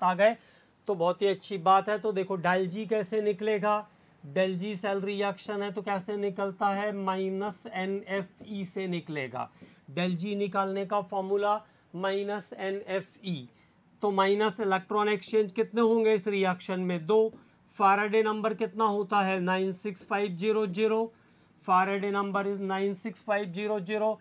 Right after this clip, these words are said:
और ईएमएफ़ आपको दिया हुआ है वन पॉइंट वन, ईएमएफ़ is given वन पॉइंट वन। तो यहाँ से आपको मिल जाएगा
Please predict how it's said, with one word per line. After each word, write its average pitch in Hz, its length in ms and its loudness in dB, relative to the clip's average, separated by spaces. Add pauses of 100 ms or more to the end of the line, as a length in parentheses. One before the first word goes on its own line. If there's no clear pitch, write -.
(220)
और 202 160 4
ईएमएफ़ 196 460 -2
आपको 196 340 -2
दिया 185 260 -2
हुआ 190 300 2
है 208 180 2
वन 185 380 -2
पॉइंट 185 300 -4
वन, 165 280 -2 (340)
ईएमएफ़ 185 480 -4
is 175 180 -8
given 190 380 -2
वन 180 280 2
पॉइंट 190 280 2
वन। 170 240 2 (400)
तो 196 40 -2
यहाँ 185 300 2
से 226 180 -4
आपको 202 400 2
मिल 190 240 -2
जाएगा 190 500 2